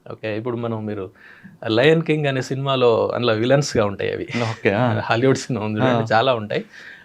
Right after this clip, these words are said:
Speaker 1: అది ఎముకల్ని తింటది.
Speaker 2: ఆహా.
Speaker 1: దాని యొక్క డైటే ఎముకలు.
Speaker 2: అచ్చా.
Speaker 1: దాని, అందుకనే దాని యొక్క జాస్ చాలా గట్టిగా, చాలా, మ్, very స్ట్రాంగ్‌గా, పెద్దగా ఉంటాయి.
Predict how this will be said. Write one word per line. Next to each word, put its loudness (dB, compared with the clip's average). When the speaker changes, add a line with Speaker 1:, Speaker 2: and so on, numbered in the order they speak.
Speaker 1:
అది 6
ఎముకల్ని 6
తింటది. 2
Speaker 2:
ఆహా. -10
Speaker 1:
దాని 4
యొక్క 0
డైటే 4
ఎముకలు. 0
Speaker 2:
అచ్చా. -12
Speaker 1:
దాని, 0
అందుకనే 0
దాని 0
యొక్క -2
జాస్ 4
చాలా 0
గట్టిగా, 0
చాలా, 2
మ్, -12
very 0
స్ట్రాంగ్‌గా, 2
పెద్దగా 4
ఉంటాయి. -6